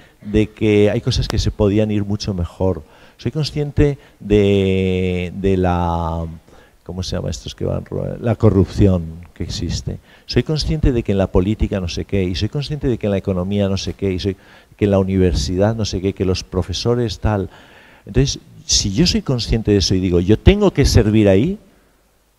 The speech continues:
de ahí surge una ambición que es, vamos, que es implacable, porque yo quiero ser el mejor, porque quiero llegar a servir más.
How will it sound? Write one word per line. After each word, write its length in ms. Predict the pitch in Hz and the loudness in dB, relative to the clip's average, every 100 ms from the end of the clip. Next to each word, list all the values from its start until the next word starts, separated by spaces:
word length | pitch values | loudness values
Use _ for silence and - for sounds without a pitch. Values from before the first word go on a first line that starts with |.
| - | -6
de 120 | 90 | -4
ahí 100 | 120 | -2
surge 360 | - 185 - 160 | -2 -4 -4 -6
una 160 | 131 | -6
ambición 540 | 123 110 - 123 143 156 | -4 -2 -2 -2 -4 -6
que 280 | 98 98 | -2 -2
es, 260 | 135 - - - _ _ - | -2 -6 -10 -16 _ _ -8
vamos, 220 | 101 - | -6 -6
que 220 | 101 98 | -6 -4
es 200 | 131 - - - | -4 -6 -8 -10
implacable, 1160 | 127 113 - 104 92 - 104 95 71 69 80 - _ _ _ _ | -6 -6 -4 -4 -4 -2 0 0 -2 -6 -12 -20 _ _ _ _
porque 320 | 107 101 101 | 0 2 2
yo 200 | 98 127 | 6 6
quiero 300 | - 131 120 | 6 4 4
ser 260 | 104 - 107 | 4 4 4
el 180 | 104 98 | 4 2
mejor, 600 | 101 90 - 120 98 120 - _ _ _ _ _ _ | 2 0 6 6 6 -2 -14 _ _ _ _ _ _
porque 260 | 107 104 85 | 0 0 -4
quiero 300 | 110 107 117 | 2 4 4
llegar 320 | 95 92 98 | 2 0 0
a 100 | 95 | 0
servir 540 | 104 85 87 101 82 | -2 -4 -2 -2 -2
más. 760 | 92 90 73 - - - - | -2 -2 -2 0 0 0 -6